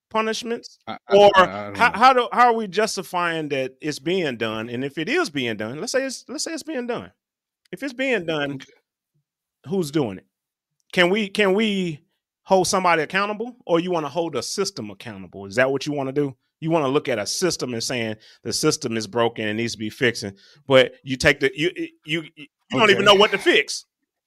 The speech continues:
Speaker 2: That's, that's a, that's a great question, because they did do prison reform when, uh, President Trump was in office.
Speaker 1: Mm-hmm.
Speaker 2: I remember, and shout out to, now I'm gonna give Kim Kardashian a shout out when, you know, she was a big advocate,
Speaker 1: Mm-hmm.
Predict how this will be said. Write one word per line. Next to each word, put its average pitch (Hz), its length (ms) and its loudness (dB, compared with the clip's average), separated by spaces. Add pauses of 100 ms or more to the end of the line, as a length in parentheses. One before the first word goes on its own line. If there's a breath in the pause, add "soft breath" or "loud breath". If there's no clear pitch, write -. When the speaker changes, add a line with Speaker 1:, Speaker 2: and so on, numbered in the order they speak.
(520)
Speaker 2:
That's, 147 200 -2
that's 139 260 -4
a, 127 80 -6
that's 143 280 -2
a 123 40 -6
great 107 280 -6
question, - 480 -10 (400)
because 107 500 -6 (100)
they 113 180 -4
did 131 320 0
do 117 200 -4
prison 110 520 -6
reform 98 720 -4 (640)
when, 110 420 -2 (200)
uh, 95 240 -10
President 120 420 -6
Trump 190 280 -8
was 107 160 -8
in 92 120 -10
office. 90 420 -10
Speaker 1:
Mm-hmm. 104 140 -12 (180)
Speaker 2:
I 98 120 -6
remember, 139 360 0
and 110 320 -4
shout 123 300 -6
out 147 300 -6
to, 117 300 -8 (540 soft breath)
now 110 180 -4
I'm 147 100 0
gonna 139 180 0
give 147 240 -4
Kim 165 260 -4
Kardashian 170 640 -6
a - 40 -14
shout 90 280 -10
out 87 140 -6
when, 110 220 -4
you 131 140 -2
know, 135 140 2
she 147 160 -4
was 170 180 -2
a 151 60 -2
big 139 380 0
advocate, 147 460 -2
Speaker 1:
Mm-hmm. 98 120 -18